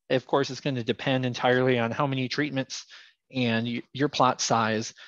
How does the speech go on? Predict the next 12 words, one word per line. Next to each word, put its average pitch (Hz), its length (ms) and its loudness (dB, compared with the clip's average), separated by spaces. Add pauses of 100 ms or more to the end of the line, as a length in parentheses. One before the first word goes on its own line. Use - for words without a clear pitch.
So - 160 -4
the 117 120 0
value 180 540 4
itself 160 560 2 (140)
doesn't 135 420 0
hold 143 640 0 (160)
much 131 340 0
meaning, 131 600 2 (560)
but 123 360 2
what 131 480 2
does 151 460 6
is 127 540 0